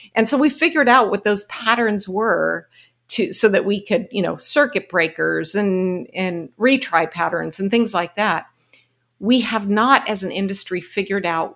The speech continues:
what it means really to do operations in this cloud setting, where everything is highly distributed and constantly changing. And that's really what GitOps is focused on. It's focused on a new paradigm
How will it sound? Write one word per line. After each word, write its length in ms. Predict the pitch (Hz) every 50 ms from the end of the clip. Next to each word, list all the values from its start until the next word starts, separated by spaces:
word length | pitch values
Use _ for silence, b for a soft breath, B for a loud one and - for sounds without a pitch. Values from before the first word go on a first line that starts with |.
| _
what 240 | 190 185 190 202 196
it 160 | 185 - -
means 500 | 190 190 185 185 185 185 175 - - - _
really 600 | 170 170 170 208 240 269 320 330 285 247 214 196 190
to 140 | - -
do 220 | - - 190 180 -
operations 1080 | - 170 170 170 - 175 175 175 196 - - - - 135 131 135 139 - - - - b b b b b b b b -
in 160 | 196 185 180
this 160 | 170 165 -
cloud 400 | - - - 165 151 147 151 151
setting, 480 | - - 147 139 131 - 156 160 - _ _ _ _ _ _
where 260 | 190 202 - - - -
everything 460 | 262 254 226 247 269 240 - 214 175 165
is 100 | 165 -
highly 500 | - - - - 190 196 208 220 226 226
distributed 800 | 214 233 220 - - - 180 160 170 160 156 160 156 156 - _
and 160 | - 185 180 -
constantly 640 | - - 175 156 156 - - - - - 151 156
changing. 640 | 151 - - 185 175 175 180 151 151 135 - 160 160 147 _ B B B B B B B B B 196 B
And 160 | - 214 220 226
that's 320 | 240 277 330 320 - -
really 420 | 240 214 220 233 247 277 277 269
what 280 | 254 214 202 - - -
GitOps 400 | 190 180 175 165 160 - - -
is 120 | 165 -
focused 540 | - - - 208 233 247 247 214 196 - -
on. 220 | - - - - 160
It's 180 | 151 - -
focused 460 | - - 214 220 226 269 247 - -
on 260 | 175 165 160 165 165 - -
a 180 | 175 175 175
new 540 | 180 180 185 190 185 208 220 233 240 247 247
paradigm 960 | 247 - - - - 220 226 220 202 185 165 147 143 151 151 147 143 147 160